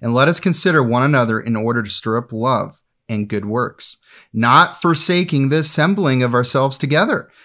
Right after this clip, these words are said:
as is the manner of some, but exhorting one another, and so much the more as you see the day approaching." If we don't meet regularly with fellowship with other strong believers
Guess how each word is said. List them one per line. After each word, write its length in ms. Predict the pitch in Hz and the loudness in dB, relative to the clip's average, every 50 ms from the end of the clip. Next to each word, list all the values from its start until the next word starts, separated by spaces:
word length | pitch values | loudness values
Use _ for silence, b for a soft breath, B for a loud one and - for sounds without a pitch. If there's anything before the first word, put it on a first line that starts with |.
| b b | b b
as 220 | 135 135 143 139 156 | 0 0 2 2 2
is 160 | 165 156 151 | 0 2 2
the 80 | 147 | 2
manner 340 | 139 139 143 156 165 170 170 | 2 4 4 4 4 4 2
of 100 | 151 139 | 2 0
some, 360 | - - 156 147 165 196 196 160 | 0 0 0 2 2 2 0 0
but 180 | 156 143 - | -2 -2 0
exhorting 680 | 151 143 139 135 127 120 131 139 156 190 214 226 214 190 | -2 -2 0 -2 -2 0 0 2 2 2 2 2 2 2
one 140 | 151 131 120 | 4 2 2
another, 360 | 113 110 113 113 113 123 131 | 2 2 2 2 2 0 0
and 240 | 127 - 131 120 117 | -2 -2 -2 -2 -2
so 280 | - - - 147 147 170 | -2 -2 0 0 0 2
much 360 | 185 180 175 170 - - - - | 0 0 -2 -2 -6 -10 -10 -6
the 120 | 123 120 | -4 -2
more 540 | 113 110 110 113 117 123 131 139 151 151 - | 0 0 0 0 0 0 0 0 -2 -2 -2
as 160 | 123 120 120 | -2 -2 -2
you 80 | 139 139 | -2 -4
see 260 | 131 - - 113 110 | -4 -4 -4 -4 -4
the 140 | 104 104 101 | -4 -6 -6
day 340 | 92 - 107 104 104 107 - | -6 -4 -4 -2 -2 -4 -6
approaching." 540 | - 107 - 117 110 110 - - 95 90 B B B B B | -8 -6 -4 -4 -4 -4 -4 -8 -10 -12 B B B B B
If 180 | 113 110 110 - | -8 -8 -6 -4
we 220 | 113 117 127 135 | -4 -2 0 0
don't 320 | 139 147 139 120 110 - - | 0 0 0 -2 -2 -4 -4
meet 240 | 117 117 117 - - | -4 -4 -4 -4 -4
regularly 520 | 110 113 110 113 113 117 113 113 113 110 | -4 -4 -2 -2 -2 -4 -4 -4 -4 -6
with 140 | 104 101 95 | -6 -8 -10
fellowship 480 | - - 113 113 117 117 - 120 104 104 | -6 -4 -2 -2 -2 -2 -4 -6 -8 -8
with 100 | 101 - | -8 -8
other 220 | - 113 113 117 | -6 -4 -4 -4
strong 320 | 117 - - 117 113 110 101 | -4 -4 -4 -4 -4 -4 -4
believers 540 | 107 104 104 107 110 110 120 127 131 - | -6 -6 -6 -4 -4 -4 -4 -4 -4 -6